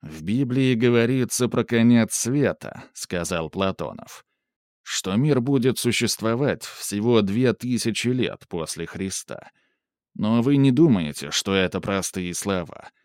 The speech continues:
Может, так совпало, а может, тогда что-то про это знали. Но в мире прямо сейчас существует одна большая проблема".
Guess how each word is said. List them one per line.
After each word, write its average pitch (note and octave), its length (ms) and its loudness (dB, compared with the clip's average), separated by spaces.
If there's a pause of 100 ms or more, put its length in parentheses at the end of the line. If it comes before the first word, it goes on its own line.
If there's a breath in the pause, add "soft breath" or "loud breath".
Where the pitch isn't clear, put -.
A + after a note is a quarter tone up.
(400)
Может, A#2+ 560 -2
так B2 240 -2
совпало, G2 880 0
а E2 120 -2
может, G#2 500 2 (260)
тогда G#2 500 2
что-то A2+ 420 -2
про G#2+ 180 2
это A2 320 2
знали. - 560 -4 (460 soft breath)
Но A#2 320 6
в G#2+ 80 4
мире C3 300 4
прямо A#2+ 340 4
сейчас A#2 600 0
существует A2 840 0
одна A2 420 4
большая G#2 600 2
проблема". G2 840 -4